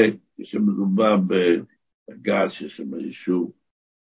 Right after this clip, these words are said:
להבה קטנה שכיסינו אותה באיזשהו מכסה קטן של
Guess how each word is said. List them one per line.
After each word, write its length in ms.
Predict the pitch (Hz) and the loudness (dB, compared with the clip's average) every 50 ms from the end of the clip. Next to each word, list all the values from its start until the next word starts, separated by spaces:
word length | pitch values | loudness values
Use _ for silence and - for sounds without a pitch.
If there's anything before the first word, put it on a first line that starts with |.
| _ _ _ - | _ _ _ -4
להבה 600 | - 92 92 87 87 90 87 90 92 98 104 104 | -2 0 0 0 2 0 0 2 2 2 2 2
קטנה 500 | - - - 107 101 101 104 104 101 98 | 0 -2 0 2 4 6 6 6 6 4
שכיסינו 640 | - - - - - - - - 110 104 101 98 95 | 2 0 -8 -10 -10 -10 0 2 4 4 6 4 2
אותה 220 | 92 95 101 98 | 2 0 0 2
באיזשהו 360 | 95 92 90 87 - - 95 | 2 2 0 0 -2 -2 -2
מכסה 520 | 92 90 87 85 - - - - - 82 - | -2 0 -2 -4 -4 -6 -6 -4 -4 -4 -4
קטן 560 | - - 101 98 - - 92 95 95 95 95 | -4 -4 -4 -4 -4 -4 0 2 2 2 2
של 180 | - - 98 | 0 -2 -4